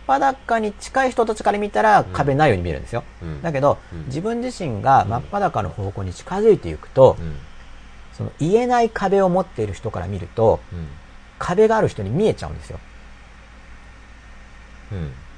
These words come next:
Speaker 1: そちらの壁はむしろ増え、増えちゃっていいんですね。
Speaker 2: うん。
Speaker 1: 二種類目の壁の方は。
Speaker 2: うん。
Speaker 1: まあ、ちょっと今日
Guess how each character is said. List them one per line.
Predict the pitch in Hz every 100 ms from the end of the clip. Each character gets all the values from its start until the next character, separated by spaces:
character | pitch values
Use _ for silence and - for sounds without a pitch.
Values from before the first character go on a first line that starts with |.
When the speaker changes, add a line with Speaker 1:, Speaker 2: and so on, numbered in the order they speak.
| - - - - - -
Speaker 1:
そ | 202
ち | 269
ら | 269
の | 254
壁 | 233 220
は | 214
む | 214
し | 131
ろ | 113
増 | - 131
え、 | -
増 | 147
え | 139
ち |
ゃ | 80
っ |
て | -
い |
い | 82
ん |
で | 71
す | -
ね。 | 104 -
Speaker 2:
う | 98
ん。 | 78 64 - -
Speaker 1:
二 | 107
種 | -
類 | 98
目 | 92
の | 80
壁 | 80 82
の | 76
方 | -
は。 | 95
Speaker 2:
う | 101
ん。 | 78 65 -
Speaker 1:
ま |
あ、 | 131
ち |
ょ | -
っ |
と | 101
今 | 117
日 | 78